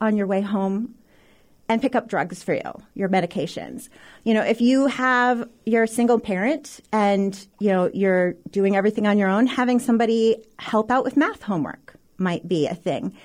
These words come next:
What I wanted to do is, like, the more ideas we have, it's that more tools in the toolbox thing. The more ideas you have, the more likely it is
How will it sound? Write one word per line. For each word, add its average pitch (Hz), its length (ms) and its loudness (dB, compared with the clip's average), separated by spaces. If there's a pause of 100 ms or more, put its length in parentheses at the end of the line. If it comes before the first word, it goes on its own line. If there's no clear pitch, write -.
(460)
What 254 160 2
I 262 100 4
wanted 269 400 0
to 220 60 -8
do 220 260 2
is, 202 160 2
like, 185 260 0
the 208 80 4
more 233 300 4
ideas 220 440 2
we 233 120 0
have, 196 480 -6 (220)
it's - 220 -4
that - 180 -2 (260)
more 240 260 4
tools 254 400 0
in 226 80 4
the 208 60 0
toolbox 196 500 -6
thing. - 300 -8
The 196 80 -2
more 208 180 2
ideas 277 340 2
you 240 120 0
have, 180 320 -4
the 190 100 -4
more 214 300 0
likely 254 380 2
it 185 60 0
is 170 300 -4